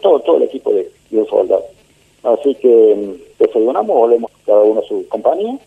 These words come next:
a su cuadro, y ahí comenzaron a dar el, el armamento, la ropa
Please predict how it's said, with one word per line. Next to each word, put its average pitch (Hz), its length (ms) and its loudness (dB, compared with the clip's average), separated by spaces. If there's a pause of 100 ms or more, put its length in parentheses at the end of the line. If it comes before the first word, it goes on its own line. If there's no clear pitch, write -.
(160)
a - 80 -18
su - 100 -16
cuadro, 226 380 0 (640)
y 123 100 0
ahí 120 140 2
comenzaron 113 420 -4
a 101 120 -2
dar 107 160 2
el, 95 220 -4
el 98 100 -2
armamento, 123 840 -2
la 98 240 0
ropa 127 560 2